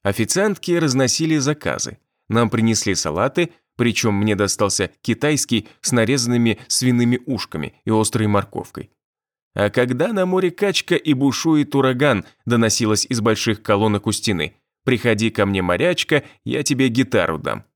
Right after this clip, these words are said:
"Вы его хоть предупредили?" спросил я, ковыряя салат вилкой. "Конечно", ответил турок и окончательно отодвинул от себя выпитую наполовину кружку. "Отец у тебя калач тёртый,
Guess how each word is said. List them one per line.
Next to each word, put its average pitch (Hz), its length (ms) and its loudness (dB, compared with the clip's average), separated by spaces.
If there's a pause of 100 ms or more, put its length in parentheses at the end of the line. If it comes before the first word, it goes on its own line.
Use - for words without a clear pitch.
(580)
"Вы 131 200 0
его 185 240 2
хоть 185 240 -2
предупредили?" 180 840 -2 (240)
спросил 110 500 0
я, 127 240 2 (180)
ковыряя 117 440 4
салат 113 400 2
вилкой. 80 460 -6 (220)
"Конечно", 156 640 -2 (220)
ответил 110 480 0
турок 131 380 0 (240)
и 117 80 2
окончательно 120 720 2
отодвинул 120 640 2
от 117 200 -4
себя 120 380 0 (180)
выпитую 113 500 0
наполовину 104 560 2
кружку. - 460 -8 (360)
"Отец 185 380 0
у 180 60 0
тебя 170 380 2
калач 147 480 -2
тёртый, 135 540 -2